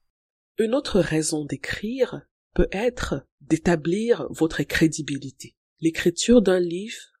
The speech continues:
peut être un moyen très efficace de se faire connaître en tant qu'expert dans son domaine. Le livre peut donc, dans ce cas,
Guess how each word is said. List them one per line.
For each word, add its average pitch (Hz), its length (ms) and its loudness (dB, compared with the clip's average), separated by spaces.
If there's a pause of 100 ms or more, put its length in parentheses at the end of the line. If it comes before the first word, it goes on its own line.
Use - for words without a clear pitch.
(140)
peut - 160 -4
être - 300 -8
un 143 100 -6
moyen 135 380 -8 (240)
très 254 340 2
efficace - 720 -8 (200)
de 151 80 -4
se - 140 -4
faire - 320 -4
connaître 123 540 -8 (300)
en 151 100 -2
tant 156 200 -2
qu'expert - 880 -8
dans 139 140 -8
son 135 220 -10
domaine. 127 440 -12 (440)
Le 151 100 -4
livre 190 460 -4
peut 180 100 4
donc, 143 540 -2 (420)
dans 135 140 -6
ce - 160 -6
cas, 170 260 -4